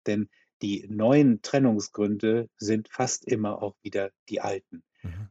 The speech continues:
Speaker 1: Das heißt also, über diese Ex-Zurück-Phase, da muss man wirklich auch versuchen, drüber zu kommen. Denn erst danach beginnt das Loslassen und das Verarbeiten und letztlich dann eben auch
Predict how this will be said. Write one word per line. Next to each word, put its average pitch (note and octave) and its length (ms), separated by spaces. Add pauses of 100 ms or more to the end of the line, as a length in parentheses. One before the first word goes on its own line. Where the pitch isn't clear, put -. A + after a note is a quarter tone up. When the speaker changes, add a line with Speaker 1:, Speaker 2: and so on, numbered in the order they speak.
Speaker 1:
Das A2 220
heißt C3 340
also, A#2 400 (280)
über A#2 180
diese A#2 320
Ex-Zurück-Phase, G#2+ 1300
da A2 140
muss C3+ 240
man C3+ 280 (200)
wirklich B2+ 420
auch B2 200
versuchen, A#2 600
drüber B2 380
zu - 140
kommen. F#2 500
Denn G#2 100
erst - 340
danach B2+ 600
beginnt A2+ 480
das F#2+ 220
Loslassen G#2 760
und G#2+ 200
das - 160
Verarbeiten A2+ 800 (340)
und - 160
letztlich A2+ 420
dann A#2+ 200
eben A#2 260
auch A2 220